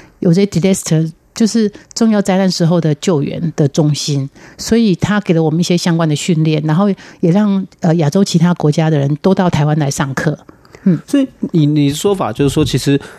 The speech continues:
Speaker 2: 呃，国际卫生组织W H O这一个领域上面，
Speaker 1: 嗯。
Speaker 2: 其实它也会成为台湾乃至于整个东亚或者是国际的一个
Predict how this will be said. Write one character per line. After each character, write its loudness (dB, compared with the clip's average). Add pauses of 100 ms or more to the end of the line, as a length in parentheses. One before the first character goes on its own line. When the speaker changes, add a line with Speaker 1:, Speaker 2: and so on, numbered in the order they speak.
(140)
Speaker 2:
呃， 2
国 2
际 0
卫 2
生 0
组 -2
织 -2
W -4
H -6
O 0 (100)
这 -2
一 0
个 0
领 0
域 2
上 -2
面， 0
Speaker 1:
嗯。 -12
Speaker 2:
其 0
实 -4
它 -4 (360)
也 2
会 0
成 -2
为 0
台 -4
湾 0 (220)
乃 -2
至 -2
于 0
整 -4
个 -2
东 -2
亚 -2
或 0
者 0
是 -2
国 0
际 -2 (140)
的 0
一 0
个 0